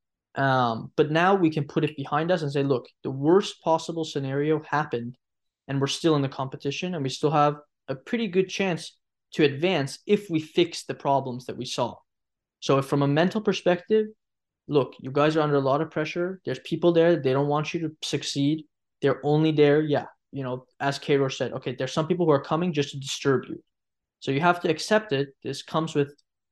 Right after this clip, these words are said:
being a professional football player. And, um, you know, unfortunately, in this context, uh, that Iran is in, there's gonna be some people that are gonna try to use, you know, the sporting event to push whatever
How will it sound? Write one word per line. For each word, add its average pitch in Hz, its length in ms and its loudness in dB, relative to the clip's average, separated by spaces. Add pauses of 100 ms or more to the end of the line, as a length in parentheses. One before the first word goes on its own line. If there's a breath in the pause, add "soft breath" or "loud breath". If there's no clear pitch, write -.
being 151 260 2
a 139 60 4
professional 143 560 -6
football 139 340 -2
player. 135 540 -2 (100)
And, 123 380 -8 (520)
um, 120 480 -4 (200)
you 127 80 -6
know, 120 140 -2
unfortunately, 139 640 0
in 123 100 -4
this 131 280 -6 (440)
context, 135 800 -4 (160)
uh, 117 240 -4
that 120 160 -4
Iran 127 280 -2
is 123 160 -6
in, 160 300 -2
there's 135 160 -2
gonna 135 220 -2
be 135 60 -4
some 135 260 -6
people 139 340 -6
that 131 100 -2
are 123 160 -2
gonna 123 200 -6
try 127 240 -4
to 127 60 -6
use, 123 500 -6 (340)
you 127 80 -6
know, 123 80 -2
the 123 80 -2
sporting 131 440 -2
event 120 340 -4
to - 160 -12 (400)
push - 320 -4
whatever 123 440 -2